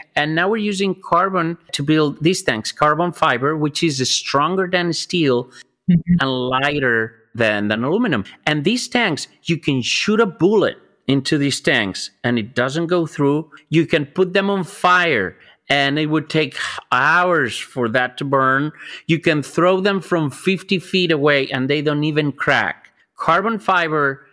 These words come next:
Speaker 1: is one of the most awesome materials because it's super strong and super light. That's what we're using the tanks for the hydrogen, making it extremely secure.
Speaker 2: Right.
Speaker 1: There's very low risk. So we just refill these tanks. And for the batteries, where the solution we do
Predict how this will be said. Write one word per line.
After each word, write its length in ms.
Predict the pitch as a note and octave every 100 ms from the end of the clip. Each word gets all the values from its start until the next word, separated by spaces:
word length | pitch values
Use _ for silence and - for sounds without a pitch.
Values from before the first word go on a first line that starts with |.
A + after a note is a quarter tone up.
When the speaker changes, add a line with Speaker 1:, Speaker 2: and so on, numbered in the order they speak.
| -
Speaker 1:
is 160 | C#3 B2+
one 180 | C3+
of 140 | B2+ B2
the 80 | A2+
most 440 | A#2 C#3+ D#3 -
awesome 300 | D3 - C#3
materials 480 | C3 - C#3 A#2 G#2+
because 260 | B2+ B2
it's 120 | G#2 -
super 260 | F3 E3+
strong 380 | D3 - C#3+ C3+
and 100 | A#2+
super 320 | - B2+ B2+
light. 240 | B2+ A2+ - - - -
That's 340 | A2+ D3+ F3+
what 140 | E3 D3+
we're 80 |
using 380 | D3 C#3+ C3+ C#3
the 80 | A#2
tanks 560 | - B2+ A2 G2 - - _ _ -
for 180 | B2+
the 100 | A2+
hydrogen, 720 | G#2+ - C3 A#2+ G#2+ - F2+
making 340 | G#2 A#2+ C#3+ C3+
it 160 | B2
extremely 1300 | A2+ - - - - _ _ - G3+ G#3+ D#3+ B2 G#2 -
secure. 720 | - - G#2 - A2+ E2+ - _ - - _ D#3
Speaker 2:
Right. 220 | D3+ D3 D#3
Speaker 1:
There's 260 | A#2 G#2
very 300 | A#2+ C3 B2+
low 140 | A#2+ A2
risk. 300 | G2 F#2+ -
So 120 | C#3+
we 160 | C#3+ F#3
just 200 | A3+ G3
refill 420 | F#3 F#3 F3+ E3
these 180 | D3+ -
tanks. 420 | C#3 A#2+ A2 - - - -
And 160 | D#3+
for 160 | - F3
the 80 | D#3
batteries, 720 | D3 F3 C4 D#4 F#3+ D#3 D3
where 220 | D3 D3
the 140 | C#3+ C3+
solution 500 | - D3+ D#3 D#3 D3
we 140 | C3+
do 580 | B2 C#3 F3+ C3 A2+ B2